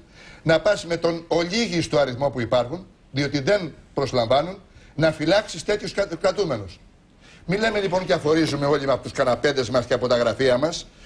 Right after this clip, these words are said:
ούτε να κάνουμε παρατηρήσεις. Έχει περάσει κανείς στη φυλακή να δείτε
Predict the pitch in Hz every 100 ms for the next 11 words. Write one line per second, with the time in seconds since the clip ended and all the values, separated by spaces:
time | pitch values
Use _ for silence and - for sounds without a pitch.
0 | - 214 226 196 185 170 180 165 160 160
1 | 151 147 135 107 - - - 147 165 -
2 | 170 180 170 175 185 175 160 175 175 185
3 | 190 175